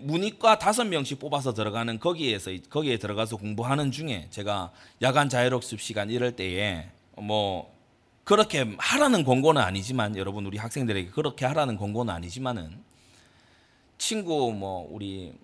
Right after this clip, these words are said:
제가 진짜 참 마음에 두고 기도했던 우리 뭐 강-, 김강훈 뭐 이런 이제 친구들, 어, 또 지금까지도 이름이 기억하잖아요. 그러니까 얼마나 기도했습니까? 이 친구가 참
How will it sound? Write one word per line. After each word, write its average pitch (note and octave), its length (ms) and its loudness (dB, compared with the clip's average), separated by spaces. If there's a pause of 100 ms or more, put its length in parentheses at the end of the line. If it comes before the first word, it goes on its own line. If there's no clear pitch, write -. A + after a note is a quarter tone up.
(640)
제가 G#2+ 240 -6
진짜 A#2 560 0
참 - 180 -12
마음에 G2+ 600 -4
두고 G#2+ 240 -10
기도했던 G2 580 -10
우리 F#2 200 -12
뭐 F#2 400 -10 (380)
강-, G2 300 -10 (160)
김강훈 G#2 1000 -6
뭐 F#2+ 160 -6
이런 G#2 320 -6
이제 F2 180 -12
친구들, G#2 800 -8 (320)
어, E2+ 220 -14
또 E2 380 -10 (380)
지금까지도 D#3 460 2
이름이 C#3 260 2
기억하잖아요. A2 760 2
그러니까 - 240 -18
얼마나 C#3 240 -4
기도했습니까? G#2 880 -6
이 G2+ 80 -18
친구가 G#2 680 -4 (300)
참 G#2 360 -8